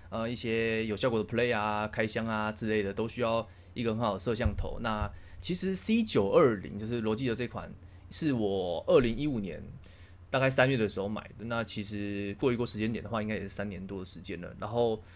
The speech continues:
呃，其实，其实昨天我有拍一部就是看结局的一个动漫的影片，那其实那个视讯的那个画面，我个人是不满意。然后，所以我就查了一下，罗技它商务型的那个整体的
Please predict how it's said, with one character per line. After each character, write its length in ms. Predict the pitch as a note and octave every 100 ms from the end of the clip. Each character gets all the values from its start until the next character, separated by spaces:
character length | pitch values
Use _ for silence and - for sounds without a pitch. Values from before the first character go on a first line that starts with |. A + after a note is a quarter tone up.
| - - - - - -
呃， 220 | A2+ A2+
其 160 | A2+ F3
实， 80 |
其 140 | F#3 F3+
实 100 | - -
昨 200 | C#3+ D#3+
天 220 | F#3 G3+
我 120 | E3
有 100 | A#2+
拍 260 | - B2 B2+
一 200 | C3 A2+
部 360 | C#3+ B2+ G#2 - - - - -
就 100 | A2+
是 140 | A#2
看 460 | - E3 B2+ G#2+ F#2+ - - -
结 240 | - A2+ A#2+
局 220 | C3 G#2
的 220 | G2+ G#2
一 80 | A2+
个 180 | A2+ A2+
动 160 | C3+
漫 180 | B2 A#2+
的 60 | A2
影 100 | F#2
片， 220 | G2 A#2 A2+
那 80 |
其 160 | C3 G#2+
实 100 | G#2+
那 80 | A2+
个 60 |
视 180 | B2 -
讯 220 | A2+ A#2+
的 80 | G2+
那 100 | G2
个 80 | A2+
画 160 | A#2+ A2+
面， 160 | A2
我 60 | F#2 -
个 100 | A2+
人 100 | G2+
是 120 | B2+
不 100 | B2+
满 160 | A2+ -
意。 160 | A2+ G2+
然 100 | A#2
后， 200 | C3 - - - - -
所 120 | F3+
以 40 | F#3+
我 120 | B2
就 260 | C#3 E3+
查 220 | D#3 - A2
了 120 | A2+
一 20 |
下， 260 | A2 C3 G#2+ - - -
罗 240 | B2+ B2+ C#3+
技 340 | G3 D#3 B2+
它 420 | C3 C#3+ C#3 C#3 C#3
商 260 | - D#3
务 80 | E3
型 160 | C3 G2+
的 80 | G#2
那 120 | A2
个 300 | A2+ G#2 G2+
整 200 | A2 A#2+
体 160 | A#2+
的 320 | F#2 F2 D2